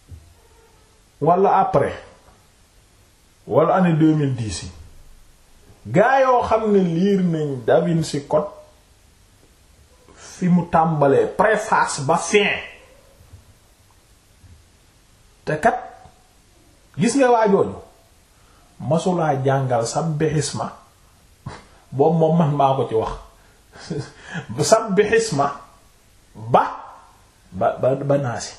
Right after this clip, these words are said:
masu koo jàng. Te kat am nag cinquante ans, am na quarante ans.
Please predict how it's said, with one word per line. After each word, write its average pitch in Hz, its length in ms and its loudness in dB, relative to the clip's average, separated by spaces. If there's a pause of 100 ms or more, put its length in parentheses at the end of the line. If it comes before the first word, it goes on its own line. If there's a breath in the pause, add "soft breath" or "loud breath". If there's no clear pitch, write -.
(220)
masu 131 340 -4
koo 156 180 -2
jàng. 123 260 -4 (1300)
Te 185 140 4
kat 262 240 -2
am 277 280 0
nag 240 180 -2
cinquante 220 600 0
ans, 127 180 -2 (380)
am 247 240 0
na 226 100 -2
quarante 302 840 2
ans. 392 300 0